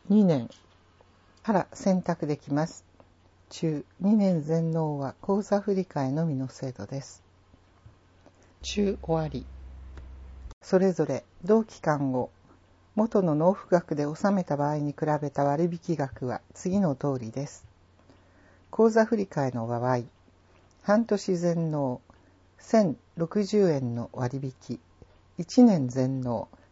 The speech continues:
三千九百二十円の割引、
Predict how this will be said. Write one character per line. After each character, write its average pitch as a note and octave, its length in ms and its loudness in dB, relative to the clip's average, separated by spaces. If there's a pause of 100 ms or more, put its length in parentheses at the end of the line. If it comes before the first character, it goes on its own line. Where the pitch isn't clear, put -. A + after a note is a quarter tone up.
三 G#3+ 340 4
千 G3 260 2
九 F#3 240 2
百 D#3 300 -6
二 C#3+ 160 -2
十 F#3+ 280 4
円 A2+ 200 -2
の G2+ 140 -8
割 B2+ 360 -8 (120)
引、 B2 140 -4